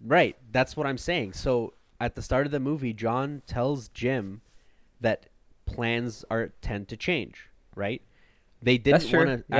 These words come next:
Speaker 1: actually
Speaker 2: yeah,
Speaker 1: start
Speaker 2: that's
Speaker 1: the mutiny
Speaker 2: fair.
Speaker 1: until they got to the planet. But once John found out that Jim actually discovered that they were, you know, about to have a mutiny, he's like, "Change of plan, boys," and then they did it then. Because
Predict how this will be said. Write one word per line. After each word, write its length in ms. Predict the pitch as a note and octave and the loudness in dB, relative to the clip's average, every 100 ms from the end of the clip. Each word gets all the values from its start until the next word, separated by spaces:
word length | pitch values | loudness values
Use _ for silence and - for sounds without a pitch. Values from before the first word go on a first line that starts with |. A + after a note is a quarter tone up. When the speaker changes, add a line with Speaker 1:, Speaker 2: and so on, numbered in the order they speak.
| D3 | 6
Speaker 1:
actually 140 | D3 | 4
Speaker 2:
yeah, 120 | A2+ A#2 | 2 6
Speaker 1:
start 100 | B2+ | 6
Speaker 2:
that's 100 | C#3+ | 6
Speaker 1:
the 20 | |
mutiny 260 | B2+ G#2+ C3+ | 4 2 2
Speaker 2:
fair. 80 | A2+ | -2
Speaker 1:
until 300 | A#2+ - C3 | -2 0 2
they 140 | C3+ | 2
got 260 | B2 A#2+ C3+ | 4 2 2
to 80 | B2+ | -2
the 80 | A2+ | -6
planet. 500 | - E3 A2 - - - - - _ | -2 -2 -2 -6 -12 -20 -20 -20 _
But 160 | D3 G#2 | 0 2
once 460 | B2 D3 F3+ - - - | 2 0 0 -8 -14 -12
John 340 | A#2 C#3 D#3 C#3+ | 2 4 4 0
found 320 | - C3+ B2+ | -4 -2 0
out 200 | C3+ - | 0 0
that 160 | A2+ A2+ | -6 -4
Jim 320 | B2 C#3 D3+ - | -2 0 -2 -4
actually 440 | B2 - C#3+ A#2+ | -6 -4 -4 -6
discovered 580 | G#2+ A2 - G#3 A3 E3 | -6 -10 0 2 2 0
that 140 | C3 - | -2 0
they 100 | A2+ | 0
were, 220 | A2 G2 - | 0 -4 -10
you 120 | G#2+ | -8
know, 220 | G2 F#2 - - | -8 -8 -12 -10
about 240 | G#2 G#2+ | -4 -4
to 60 | G#2+ | -4
have 140 | A2 | -6
a 40 | G#2+ | -4
mutiny, 340 | G#2+ F#2+ A#2 | -6 -4 -4
he's 180 | B2 A#2 | -4 -2
like, 260 | A#2 G#2+ _ - - - _ - | -2 -2 _ -20 -20 -20 _ 0
"Change 280 | F3+ G3 G3 | 6 6 4
of 80 | |
plan, 340 | - A3+ A3+ G3+ | 4 6 8 8
boys," 440 | F#3+ G#3 A3 G#3+ | 8 10 10 6
and 180 | D3 C3+ | 2 0
then 100 | C#3+ | 2
they 100 | D3+ | 2
did 140 | C#3+ D#3+ | 4 4
it 140 | C#3+ | 4
then. 240 | F3+ B2+ G2 | 0 -2 -2
Because 400 | B2 D3+ C3+ | 0 2 2